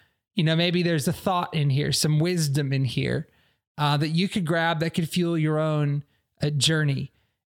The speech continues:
in ministry in whatever capacity you serve. So that's my prayer. That's my heart in doing this episode today. A little bit of story time first. I, uh, so you know a little bit more about my journey, 'cause I often don't get a chance to tell it.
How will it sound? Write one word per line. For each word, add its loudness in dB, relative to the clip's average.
in 2
ministry 0
in 2
whatever 0
capacity 0
you 0
serve. 0
So 0
that's 0
my 0
prayer. 0
That's -4
my 0
heart 0
in 2
doing 0
this 0
episode -2
today. 0
A 0
little 0
bit 0
of 2
story 0
time 2
first. 0
I, -2
uh, -2
so 0
you 2
know 2
a 0
little 0
bit 0
more 2
about 0
my 0
journey, 0
'cause -4
I 0
often 0
don't -2
get -2
a -2
chance -2
to 0
tell -2
it. -4